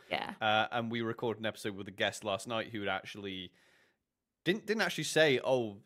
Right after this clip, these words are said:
Speaker 2: it's happened before," but they said, "Oh, uh, it's never a trap," basically. Like, they, they
Speaker 1: Yeah.
Speaker 2: never, like, they never, uh,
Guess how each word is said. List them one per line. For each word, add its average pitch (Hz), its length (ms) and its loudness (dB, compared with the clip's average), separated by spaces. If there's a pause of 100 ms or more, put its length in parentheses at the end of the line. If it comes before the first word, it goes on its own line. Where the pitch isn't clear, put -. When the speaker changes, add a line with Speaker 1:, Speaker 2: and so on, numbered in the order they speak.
Speaker 2:
it's 127 160 -6
happened 127 300 -4
before," 110 380 4
but 110 140 0
they 113 140 2
said, 107 440 2 (560)
"Oh, 120 300 0 (340)
uh, 131 60 -4 (640)
it's 135 200 -6
never 113 260 2
a 104 40 -2
trap," - 380 -2 (120)
basically. 90 520 -4
Like, 92 260 -6
they, 98 180 -6
they 98 140 -6
Speaker 1:
Yeah. 71 160 0
Speaker 2:
never, 95 280 -2
like, 92 200 -6
they 104 140 -6
never, 98 480 -2 (440)
uh, 104 120 -4